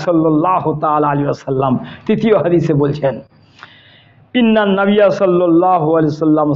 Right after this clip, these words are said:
সায়েদা ওহদান, আল্লাহ রসুল সাল্লাল্লাহু আলাইহি ওয়াসাল্লাম ওহদ পাহাড়ে উঠেছেন। ওয়া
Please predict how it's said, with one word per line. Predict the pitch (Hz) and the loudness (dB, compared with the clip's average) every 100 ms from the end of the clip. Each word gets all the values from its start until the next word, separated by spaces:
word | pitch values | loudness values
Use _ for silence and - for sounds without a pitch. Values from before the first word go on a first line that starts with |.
| 147 | -2
সায়েদা | 147 147 143 139 | 0 0 0 0
ওহদান, | 120 123 127 120 - _ _ - 165 | -2 -4 -6 -8 -12 _ _ -6 0
আল্লাহ | 165 160 | 0 2
রসুল | 147 170 170 170 | 0 0 0 0
সাল্লাল্লাহু | 156 147 143 156 | 2 2 2 2
আলাইহি | 147 | 0
ওয়াসাল্লাম | 147 143 160 | -2 -2 0
ওহদ | 165 165 143 - | 0 -2 -2 -4
পাহাড়ে | 156 175 214 - - - _ _ _ _ _ | -2 0 0 0 -6 -20 _ _ _ _ _
উঠেছেন। | 147 143 143 139 131 - - _ _ _ _ _ _ _ _ _ - | -2 0 0 0 -2 -2 -12 _ _ _ _ _ _ _ _ _ -8
ওয়া | 147 | -4